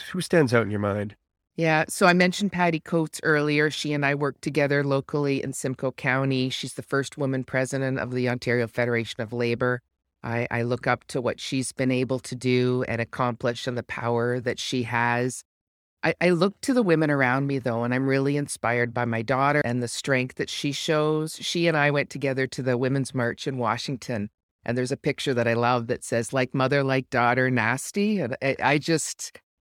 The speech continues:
Speaker 2: I, I think it's really important for us to use our voice and to speak up and to take chances and to be out there. And it's not necessarily always those who are famous, but it's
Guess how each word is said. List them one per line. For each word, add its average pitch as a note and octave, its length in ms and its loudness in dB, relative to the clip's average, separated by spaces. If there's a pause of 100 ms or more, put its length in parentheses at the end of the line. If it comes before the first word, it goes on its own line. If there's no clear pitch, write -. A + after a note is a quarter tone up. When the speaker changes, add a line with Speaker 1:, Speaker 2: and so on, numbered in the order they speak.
(120)
Speaker 2:
I, C3+ 360 4
I - 20 2
think D#3 240 0
it's D#3+ 160 -2
really D3 260 0
important C3+ 440 -4
for C3 100 -2
us B2+ 160 -4
to C3 120 -6
use B2+ 280 -2
our A#2+ 140 0
voice A#2+ 500 0
and B2 100 -4
to B2 60 -8
speak - 420 -6
up B2+ 200 0 (100)
and - 120 -8
to - 120 -18
take B2 200 -8
chances B2+ 840 -2
and B2 140 -6
to C3 100 -8
be B2+ 180 -4
out B2+ 280 0
there. A#2+ 480 2 (480)
And B2 520 0 (160)
it's C#3 220 -4
not D#3+ 240 2
necessarily D#3 840 2
always C#3 640 2 (300)
those D3 600 4
who C#3+ 200 0
are B2+ 400 2
famous, F3+ 760 0 (120)
but C#3 160 2
it's C#3+ 180 0